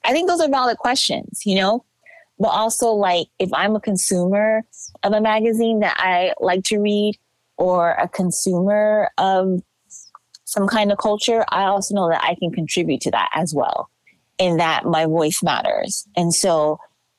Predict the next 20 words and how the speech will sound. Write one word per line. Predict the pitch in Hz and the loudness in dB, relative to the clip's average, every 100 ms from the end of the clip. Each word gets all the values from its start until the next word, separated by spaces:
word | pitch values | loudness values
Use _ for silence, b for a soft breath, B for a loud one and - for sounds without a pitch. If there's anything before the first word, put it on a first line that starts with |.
| _ - | _ -4
that's | 175 175 - | -2 -2 -2
something | 185 180 | 0 2
that | 165 | 2
I've | 160 | 2
been | 156 | 0
working | 151 170 | -2 -2
on | 151 | -2
behind | 151 147 147 | -2 -6 -6
the | |
scenes | 151 160 151 | -8 -8 -6
too. | - 208 185 | -2 0 2
Like, | 156 147 - | 2 0 -4
where | 185 160 175 180 | -4 0 2 2
do | 165 175 165 160 165 160 - _ _ _ _ _ | 0 0 0 0 0 -4 -10 _ _ _ _ _
I | 165 170 | 0 2
want | 170 113 | 2 0
my | 160 151 | 0 0
voice | 151 156 151 - | 2 0 0 -2
to | - | -4
be | 147 156 151 143 113 185 | 0 0 2 0 0 -4